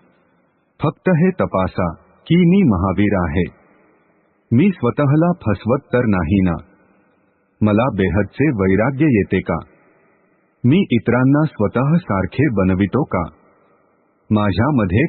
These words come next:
क्रोध तर नाही आहे ना? जे दुसऱ्यांना सांगतो ते मी स्वतः करतो का? धारणेसाठी मुख्य सारांश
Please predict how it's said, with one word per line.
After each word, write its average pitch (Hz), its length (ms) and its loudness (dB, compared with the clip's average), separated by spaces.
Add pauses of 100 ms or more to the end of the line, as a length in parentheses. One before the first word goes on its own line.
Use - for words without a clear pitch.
क्रोध 131 420 0
तर 135 180 0
नाही 95 360 0
आहे 87 260 -2
ना? 87 180 0 (1120)
जे 160 180 2
दुसऱ्यांना 156 640 0
सांगतो 104 500 -2
ते 147 120 -2
मी 143 300 2
स्वतः 151 440 -2 (100)
करतो 95 320 -2
का? 87 240 -4 (3750)
धारणेसाठी 170 840 2
मुख्य 120 420 0
सारांश 92 500 -2